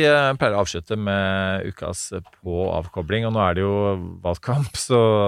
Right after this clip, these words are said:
så selv om, eh, dere, eh, tilhører, eh, tankeloftet i hver deres, eh, sider av politikken, så, så har dere sikkert behov for å koble av litt også. Eh, når, eh, hvordan er det dere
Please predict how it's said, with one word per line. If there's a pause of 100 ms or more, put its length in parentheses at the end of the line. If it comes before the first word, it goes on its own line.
(140)
så
selv
om,
eh,
dere, (760)
eh,
tilhører,
eh,
tankeloftet (220)
i
hver
deres,
eh,
sider
av
politikken,
så, (480)
så
har
dere
sikkert
behov
for
å (400)
koble (140)
av
litt
også. (520)
Eh,
når,
eh,
hvordan
er
det
dere